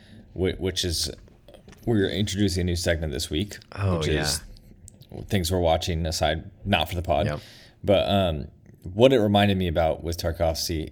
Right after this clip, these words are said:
Speaker 1: is his, uh, willingness to just, like, be still for a long time,
Speaker 2: Mm.
Speaker 1: really long time. Um, like, there's that one shot.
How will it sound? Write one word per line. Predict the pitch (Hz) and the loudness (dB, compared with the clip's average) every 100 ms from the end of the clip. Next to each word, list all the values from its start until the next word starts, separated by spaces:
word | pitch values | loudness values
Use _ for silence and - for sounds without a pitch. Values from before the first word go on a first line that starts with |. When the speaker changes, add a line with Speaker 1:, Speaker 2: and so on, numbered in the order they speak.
| - | -8
Speaker 1:
is | 82 82 - | -4 -2 -2
his, | 90 85 78 - - - - - - - - | -2 -2 0 -2 -4 -8 -12 -14 -18 -12 -2
uh, | 90 78 | 0 0
willingness | 69 85 90 90 87 87 85 | 0 0 0 0 0 0 -2
to | - 90 76 71 - | -2 -2 -2 -4 -16
just, | - - 80 - - - _ _ _ - - - | -10 -6 -2 -2 -4 -10 _ _ _ -20 -20 -8
like, | 71 - - _ _ - - - - - - - _ | -8 -8 -14 _ _ -20 -18 -18 -20 -20 -20 -20 _
be | 92 | -4
still | 82 - 104 95 | -2 2 2 2
for | 85 90 | 0 -2
a | 78 | -2
long | 73 80 76 | 0 0 0
time, | 78 71 64 98 90 85 80 76 | -4 -4 0 0 0 0 -4 0
Speaker 2:
Mm. | |
Speaker 1:
really | 101 104 | 4 4
long | 78 69 | 2 -4
time. | 71 69 64 87 - - - - - | -2 -4 -4 -10 -14 -20 -20 -20 -6
Um, | 90 82 71 | -2 -2 -2
like, | 80 | -2
there's | 90 90 | -2 0
that | 80 71 | 0 0
one | 85 90 | 0 0
shot. | 87 - 85 78 76 | 0 0 2 2 -2